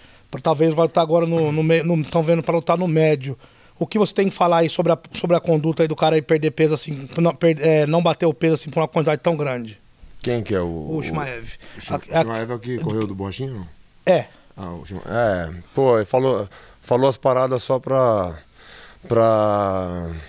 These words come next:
Speaker 2: pra aproveitar o, a, o hype que tava, entendeu, ali, falou que gostaria de lutar comigo, mas eu expliquei, falei que se o Dana White falasse assim, "Não, pode lutar com esse cara que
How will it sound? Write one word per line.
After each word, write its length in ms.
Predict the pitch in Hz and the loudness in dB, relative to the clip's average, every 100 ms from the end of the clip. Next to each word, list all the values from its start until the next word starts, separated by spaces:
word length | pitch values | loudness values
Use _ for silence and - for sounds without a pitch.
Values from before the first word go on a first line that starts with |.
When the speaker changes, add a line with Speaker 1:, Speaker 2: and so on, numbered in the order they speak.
| - | -12
Speaker 2:
pra 100 | - | -4
aproveitar 600 | 110 123 117 113 117 113 | -2 0 2 0 0 2
o, 220 | 113 113 110 | 2 2 0
a, 200 | 104 95 - - - - - - - | 0 -2 -10 -20 -20 -20 -20 -20 -18
o 280 | - - | -6 -2
hype 340 | 113 123 127 - | 0 2 0 -2
que 120 | - | -8
tava, 360 | - 120 127 117 | -2 0 0 -2
entendeu, 540 | 107 110 107 117 110 | -4 -4 0 0 0
ali, 440 | 104 117 131 131 | 0 0 0 0
falou 380 | 110 - 110 117 | 0 -2 0 0
que 200 | 110 120 | 0 0
gostaria 340 | 107 107 110 110 | 0 0 0 0
de 80 | |
lutar 200 | 107 101 | -2 -2
comigo, 380 | 107 110 110 120 | -2 -2 -2 -2
mas 300 | 120 117 120 | 0 0 2
eu 100 | 135 | 0
expliquei, 500 | 135 143 135 139 147 | 0 -2 -2 2 2
falei 380 | 123 131 127 139 | 2 2 2 0
que 380 | - 139 131 87 - - - - - - - - | -2 0 0 -2 -8 -20 -20 -20 -20 -20 -20 -8
se 160 | - 135 | 0 2
o 80 | |
Dana 240 | 131 135 131 | 4 4 4
White 360 | 123 135 131 | 4 2 0
falasse 420 | - 131 127 131 123 | -2 2 2 2 -2
assim, 280 | - 131 | -4 -4
"Não, 260 | 123 143 127 | 0 2 2
pode 220 | 120 135 | 2 0
lutar 200 | 131 135 | 0 -2
com 60 | 117 | -2
esse 160 | 113 120 | -2 0
cara 420 | 117 123 123 123 | 2 2 2 0
que 300 | 117 120 98 | -2 -2 -2